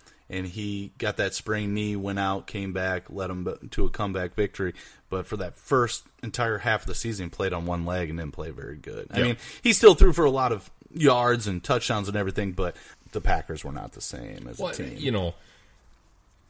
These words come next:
Speaker 2: I d-, I don't think they have all the playmakers. I think Aaron Jones is gonna be a good,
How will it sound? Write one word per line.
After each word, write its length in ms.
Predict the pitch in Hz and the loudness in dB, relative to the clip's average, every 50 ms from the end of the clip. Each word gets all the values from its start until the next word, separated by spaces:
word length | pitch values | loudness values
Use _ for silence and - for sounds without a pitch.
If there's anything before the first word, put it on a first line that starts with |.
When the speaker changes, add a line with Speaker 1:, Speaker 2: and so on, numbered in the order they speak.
| _ | _
Speaker 2:
I 140 | - 147 160 | -4 -2 -2
d-, 80 | 151 131 - | -2 -2 -4
I 100 | - 113 | -2 -2
don't 180 | 117 120 113 104 | -2 -2 -2 -4
think 140 | - 107 101 | -6 -6 -2
they 100 | - 101 | 0 2
have 200 | 98 98 98 92 | 2 2 2 0
all 120 | 90 87 87 | -2 -2 -4
the 60 | 82 | -4
playmakers. 540 | - - 117 113 110 110 110 104 107 95 95 | 0 0 2 2 2 2 0 -2 -4 -4 -4
I 80 | 95 | -4
think 160 | 90 98 87 | -4 -4 -4
Aaron 200 | 87 87 87 87 85 | -4 -2 -2 -2 0
Jones 300 | 110 131 135 135 120 - | 2 2 2 2 0 -4
is 60 | - | -4
gonna 140 | 131 123 120 | -4 -2 -2
be 200 | 117 120 117 113 | -2 -2 -2 -2
a 40 | 110 | -2
good, 360 | 101 98 104 107 104 98 92 | 0 0 2 2 0 0 -4